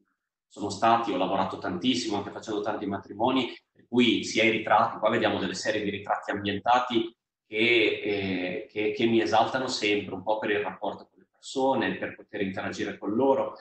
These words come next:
per poterle raccontare, ma anche per raccontare me stesso, perché alla fine attraverso questi ritratti ci sono,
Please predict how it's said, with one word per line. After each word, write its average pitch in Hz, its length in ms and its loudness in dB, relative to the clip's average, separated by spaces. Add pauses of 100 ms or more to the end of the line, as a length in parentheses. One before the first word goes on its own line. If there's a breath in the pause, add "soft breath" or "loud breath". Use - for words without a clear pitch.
(160 loud breath)
per 113 120 -14
poterle 123 360 0
raccontare, 131 720 2
ma 117 100 4
anche 160 240 2
per 117 120 -2
raccontare 113 500 0
me 113 100 0
stesso, - 580 -6 (280)
perché - 160 -10
alla 117 140 2
fine 135 220 2
attraverso 107 380 -2
questi 110 280 -4
ritratti 123 480 0
ci 104 120 -10
sono, 95 580 -2